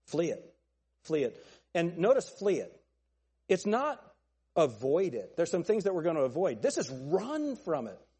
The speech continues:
And you all know, what's the perfect illustration? Joseph with Potiphar's wife. When she,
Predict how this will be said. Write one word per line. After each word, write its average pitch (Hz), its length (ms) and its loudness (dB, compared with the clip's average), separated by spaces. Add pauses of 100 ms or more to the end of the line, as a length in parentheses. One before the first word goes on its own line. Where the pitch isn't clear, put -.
And 226 140 2
you 208 60 4
all 175 100 4
know, 107 260 -4
what's 196 160 4
the 180 60 -8
perfect 170 320 -2
illustration? 117 640 -2 (240)
Joseph 139 480 2 (400)
with 135 160 -4
Potiphar's 139 460 0
wife. 107 480 -6 (340)
When 143 160 -2
she, 202 540 -2